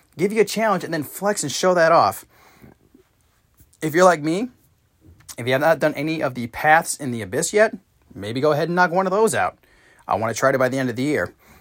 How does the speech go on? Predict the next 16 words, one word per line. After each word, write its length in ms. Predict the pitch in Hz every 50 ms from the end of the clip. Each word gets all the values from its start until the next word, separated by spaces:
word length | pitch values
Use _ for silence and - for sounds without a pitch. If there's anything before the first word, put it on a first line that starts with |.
| _ _ _
If 140 | - 101 113
you 40 | 131
haven't 300 | 143 151 160 151 135 127
done 140 | 147 151
anything 240 | 139 160 160 165 165
in 60 | 160
the 40 | 147
Labyrinth 320 | 139 156 160 160 170 175 -
of 100 | 170 165
Legends, 400 | 214 240 208 147 110 98 - - - - 95
go 200 | 90 113 127 139
ahead 180 | 135 156 160
and 80 | 165 156
do 140 | 143 170 180
that 220 | 175 180 185 180 -
too. 360 | - 220 233 160 113 107